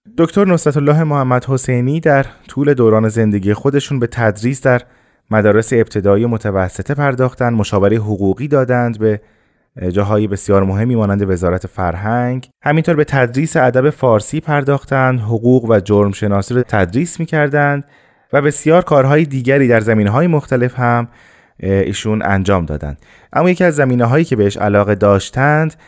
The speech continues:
تحقیق و تفحص در مسائل تاریخی دیانت بهایی و دیانت بابی بوده که سالیان بسیار زیادی به این امر مشغول بودند و مقالات بسیاری در مجلات مختلف بهایی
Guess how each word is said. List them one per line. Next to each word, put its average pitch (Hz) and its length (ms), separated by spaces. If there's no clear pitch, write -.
تحقیق 135 420
و 131 80
تفحص 123 520
در 135 140
مسائل 110 460
تاریخی 107 760
دیانت 104 380
بهایی 92 280
و 104 120
دیانت 92 380
بابی 98 340
بوده 131 320
که 110 100
سالیان 113 720
بسیار 104 520
زیادی 95 640
به 107 80
این 110 200
امر 110 340
مشغول 101 460
بودند 147 440
و 110 200
مقالات 110 460
بسیاری 120 520
در 143 260
مجلات 104 640
مختلف 120 420
بهایی 104 680